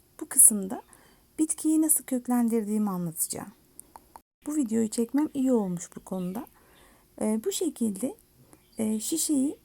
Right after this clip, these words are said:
ikiye bölüyorum. İçine güzel bir toprak, humuslu, torflu, işte bol gübreli bir toprak koyuyorum. Onu hafif nemlendiriyorum.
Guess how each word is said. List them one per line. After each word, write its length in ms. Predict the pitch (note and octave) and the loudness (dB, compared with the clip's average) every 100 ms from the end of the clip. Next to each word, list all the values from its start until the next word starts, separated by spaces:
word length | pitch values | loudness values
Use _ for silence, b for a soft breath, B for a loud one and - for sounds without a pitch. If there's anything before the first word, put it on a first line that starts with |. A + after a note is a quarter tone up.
| - | -4
ikiye 420 | D4+ - D4 C4 | -4 0 2 2
bölüyorum. 500 | C4 C4 C4+ A3+ C#4 - _ - | 2 4 4 4 0 -8 _ -4
İçine 360 | B3 C4+ C#4+ | 0 2 2
güzel 500 | D4+ B3+ A#3+ C4+ B3+ | 0 0 2 4 0
bir 60 | - | -4
toprak, 420 | - F3 - F3 - | -8 -8 -8 -10 2
humuslu, 640 | A#3+ A#3 A3 - F#3+ F#3+ B3 _ _ | 4 6 4 0 0 -4 -6 _ _
torflu, 640 | - A3+ G#3+ - G3 F#3+ - b b b b - | 0 2 2 -4 -4 -4 -4 b b b b -10
işte 340 | A3 - A3 | -8 -2 -2
bol 260 | A3+ C#4 A#3+ | 4 4 4
gübreli 260 | G#3 G#3 A#3 | 0 0 -2
bir 160 | B3+ | -2
toprak 460 | - G#3 - G3+ - | -4 -6 -6 -8 -8
koyuyorum. 400 | E3+ E3 F#3 - _ - | -6 -4 -4 -6 _ -2
Onu 160 | D4 D#4 | 0 2
hafif 360 | E4 D#4 D#4+ | -2 -4 0
nemlendiriyorum. 880 | D4 C4 B3 A#3+ A3 G#3 F3+ F3 A3 | 4 6 6 6 2 0 -2 -4 -4